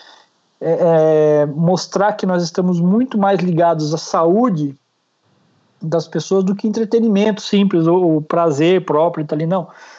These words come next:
As pessoas que estão fazendo atividade física hoje, que são atletas profissionais, é uma minoria. A imensa maioria tá fazendo,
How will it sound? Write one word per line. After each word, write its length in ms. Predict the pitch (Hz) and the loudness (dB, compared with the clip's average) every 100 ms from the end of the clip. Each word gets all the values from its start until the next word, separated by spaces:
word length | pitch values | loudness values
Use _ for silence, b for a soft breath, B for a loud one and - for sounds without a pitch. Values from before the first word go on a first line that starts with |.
| B | B
As 60 | - | -8
pessoas 320 | 180 220 254 | -4 -2 -4
que 60 | - | -2
estão 160 | 262 | -2
fazendo 280 | 240 226 214 | 0 0 0
atividade 480 | 202 190 175 170 160 | 0 0 2 0 -2
física 460 | - 170 156 156 | -2 -2 -2 -2
hoje, 560 | 143 147 202 202 135 - _ _ b b b b _ _ | 0 2 4 2 0 -8 _ _ b b b b _ _
que 100 | - | -10
são 180 | 160 180 | -4 -2
atletas 440 | 170 160 170 170 165 | -2 0 0 0 -4
profissionais, 480 | 165 - 160 180 | -6 -2 -2 0
é 40 | 202 | 0
uma 80 | 240 | 0
minoria. 720 | 269 302 233 214 220 160 - _ _ | 0 0 2 4 2 0 -6 _ _
A 80 | - | -6
imensa 720 | 170 175 180 208 277 294 - | -2 0 2 2 2 0 -4
maioria 600 | 170 170 165 151 185 240 | -2 0 0 0 0 0
tá 140 | 214 196 | -2 -4
fazendo, 720 | 185 151 143 196 247 165 | -2 0 0 0 0 0